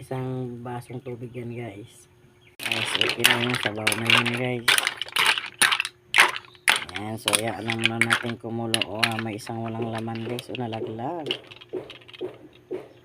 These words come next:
Ayan, so hayaan ko muna siyang kumulo. Payat yung laman niya, guys, pero masarap yan. May iba.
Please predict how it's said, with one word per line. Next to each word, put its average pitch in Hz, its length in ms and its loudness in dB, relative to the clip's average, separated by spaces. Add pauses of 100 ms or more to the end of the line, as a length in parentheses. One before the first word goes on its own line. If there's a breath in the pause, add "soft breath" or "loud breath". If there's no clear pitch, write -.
(2500)
Ayan, 110 240 0
so 113 160 -2
hayaan 113 400 2
ko - 20 0 (140)
muna 113 160 0
siyang 120 400 2 (160)
kumulo. 110 880 2 (2250)
Payat 135 400 4
yung 131 160 0
laman 120 320 4
niya, 117 160 -2
guys, 120 320 -6
pero 113 160 -4
masarap 101 560 -6
yan. 104 240 -12
May 101 160 -6
iba. 110 320 -6